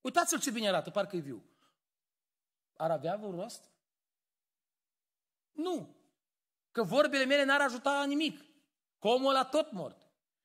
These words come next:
Sau m-ar crede cineva? Am o întrebare pentru dumneavoastră.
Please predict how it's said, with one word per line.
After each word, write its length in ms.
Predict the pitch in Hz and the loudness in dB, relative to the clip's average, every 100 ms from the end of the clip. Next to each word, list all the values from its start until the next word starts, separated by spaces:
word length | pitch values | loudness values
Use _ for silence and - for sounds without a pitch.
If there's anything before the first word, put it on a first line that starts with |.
| _ | _
Sau 200 | - 214 | 4 6
m-ar 180 | 190 175 | 6 4
crede 280 | 185 247 | 0 2
cineva? 400 | 285 262 226 185 269 - - _ _ _ _ _ _ _ _ _ _ _ _ _ _ _ _ _ _ _ _ _ _ _ _ _ _ _ _ | 2 0 0 0 0 -4 -20 _ _ _ _ _ _ _ _ _ _ _ _ _ _ _ _ _ _ _ _ _ _ _ _ _ _ _ _
Am 160 | 277 392 | -8 -8
o 20 | |
întrebare 400 | 349 320 285 220 | -8 -8 -8 -8
pentru 240 | 170 151 | -10 -12
dumneavoastră. 640 | 143 135 123 113 - - | -14 -12 -12 -12 -14 -16